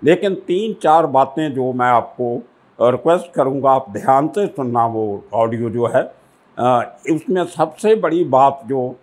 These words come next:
अ, मुन्ना जिगड़ा ने कही है वो ये है कि,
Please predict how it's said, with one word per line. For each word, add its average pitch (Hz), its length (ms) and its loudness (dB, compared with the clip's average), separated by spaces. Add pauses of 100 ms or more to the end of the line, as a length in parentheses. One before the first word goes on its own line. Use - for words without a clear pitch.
(360)
अ, 127 200 2
मुन्ना 135 380 0
जिगड़ा 139 400 0
ने 139 140 -2
कही 131 380 -4
है 131 140 2
वो 127 180 -2
ये 143 200 -2
है 143 180 -4
कि, 160 360 -8